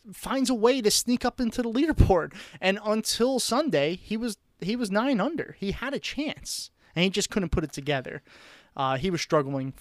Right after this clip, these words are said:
right out of the gate. But still, I think that's i-, incredibly impressive. Uh, now, before we move to the FedEx Cup, we have to make one honorable mention. David Duval.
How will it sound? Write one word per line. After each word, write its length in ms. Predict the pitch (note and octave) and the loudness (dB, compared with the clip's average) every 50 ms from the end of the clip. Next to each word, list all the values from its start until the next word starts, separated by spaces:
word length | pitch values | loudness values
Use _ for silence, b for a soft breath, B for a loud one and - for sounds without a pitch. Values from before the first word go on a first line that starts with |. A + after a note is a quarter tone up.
| - - | -18 -6
right 240 | E3 D3+ D#3 D3 C#3+ | 4 6 6 6 6
out 160 | C#3 C3+ B2+ | 2 -2 -2
of 60 | B2+ | -6
the 60 | B2+ B2+ | -10 -8
gate. 260 | - C3+ B2+ - - - | -6 -6 -6 -6 -8 -6
But 120 | - F3+ - | -6 -2 -2
still, 460 | - - - D#4+ C#4+ A#3 F#3+ E3+ - b b b b b b _ _ _ _ - | -2 -2 2 6 8 8 8 8 6 b b b b b b _ _ _ _ 6
I 160 | G3+ G3+ D#3+ | 6 6 6
think 220 | - C#4 B3+ - | 4 0 0 4
that's 200 | - G#3+ F#3+ - | 4 4 4 4
i-, 80 | G3 F#3 _ _ _ _ - | 0 -6 _ _ _ _ -10
incredibly 800 | G#3+ F3+ E3+ E3 - - - G3 G3 G3 G3+ G3+ F3+ F#3 F#3 E3 | -6 -6 -6 -6 -8 -6 2 4 4 6 4 4 4 4 2 2
impressive. 640 | D3 C#3+ - - C#3 C3+ - - C#3 C3+ C#3+ - - B B B B B B B B | 2 -2 0 0 0 0 0 -2 -6 -6 -8 -12 -18 B B B B B B B B
Uh, 240 | E3+ D#3+ D#3+ D#3 D3+ | 8 8 8 8 6
now, 100 | F#3 G3 | 4 4
before 320 | F#3+ G#3+ - - D#4+ E4+ E4+ | 4 4 2 4 4 4 6
we 60 | C#4 | 6
move 140 | C4+ C4 A#3 | 4 4 2
to 100 | - G#3+ | 2 -2
the 80 | G3 | -2
FedEx 440 | - - G3 F3+ E3 D3+ - - - | 2 4 4 4 4 4 0 -2 -4
Cup, 240 | - C#3+ C3 - - | -4 -4 -4 -2 0
we 80 | F#3+ G3 | 0 0
have 120 | A3+ B3+ | 0 0
to 60 | - B3 | 0 0
make 200 | G#3+ G#3 F#3+ - | 0 0 0 -2
one 500 | D#3+ D3 D3+ D3+ D3+ D3+ D#3+ E3 E3+ E3+ - - | -6 -12 -10 -2 0 2 2 2 0 -4 -4 -2
honorable 480 | D#3 D3+ D3+ D#3 D#3+ D#3 D3+ C#3+ C#3 | 0 0 0 0 -2 -2 0 -2 0
mention. 480 | C3+ C#3 C3 C3+ - - F3+ F#3 G3 - b b b b b | 0 0 -2 -2 -2 -2 -2 -2 -2 -6 b b b b b
David 380 | - A3 C4+ D4+ C#4+ E4+ E4 - | 6 8 8 8 4 2 2 4
Duval. 560 | D4 B3+ G3+ E3+ D3 D3 - - - - | 2 4 6 6 6 6 4 4 0 0